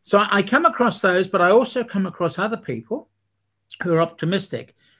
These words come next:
that we're gonna be able to get, find a way out of this. They're particularly people with a business background,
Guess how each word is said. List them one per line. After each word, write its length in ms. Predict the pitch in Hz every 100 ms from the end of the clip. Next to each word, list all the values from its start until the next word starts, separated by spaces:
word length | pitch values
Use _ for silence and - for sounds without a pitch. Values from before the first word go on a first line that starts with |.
| _ _
that 120 | 151 151
we're 140 | 147
gonna 200 | 156 147
be 120 | 139
able 180 | 143 143
to 60 | 123
get, 200 | - -
find 240 | 160 143
a 40 | 131
way 280 | 131 127 131
out 180 | 135
of 140 | 127 -
this. 240 | 110 -
They're 180 | 196 254
particularly 400 | - 233 226 185
people 280 | - 165 143
with 80 | 123
a 40 | 101
business 320 | 175 185 165
background, 520 | 170 156 175 202 269